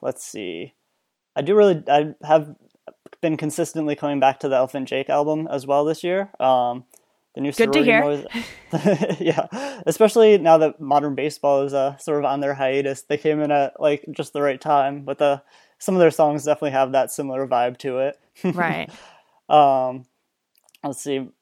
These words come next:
Speaker 1: Uh, the Great Heights Band, they're a really awesome sort of poppier, not quite pop punk, but sort of just, like, chill,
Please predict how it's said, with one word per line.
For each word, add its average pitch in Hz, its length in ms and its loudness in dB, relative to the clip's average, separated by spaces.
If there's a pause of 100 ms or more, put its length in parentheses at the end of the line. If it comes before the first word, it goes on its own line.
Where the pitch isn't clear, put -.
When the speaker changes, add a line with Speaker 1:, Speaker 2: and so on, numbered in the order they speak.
(120)
Speaker 1:
Uh, 131 340 2
the 147 140 -6
Great 160 240 0
Heights 151 260 -4
Band, 151 420 -2 (100)
they're 139 300 -2
a 131 40 -6
really 135 200 -2
awesome 131 420 -4
sort 131 220 -6
of 127 160 -10 (720)
poppier, 156 760 0
not 180 220 0
quite 170 240 0
pop 156 260 0
punk, 160 300 -4 (280)
but 135 360 -2 (260)
sort 143 260 -10
of 139 60 -10
just, 131 140 -18
like, 135 320 -4
chill, 147 340 -4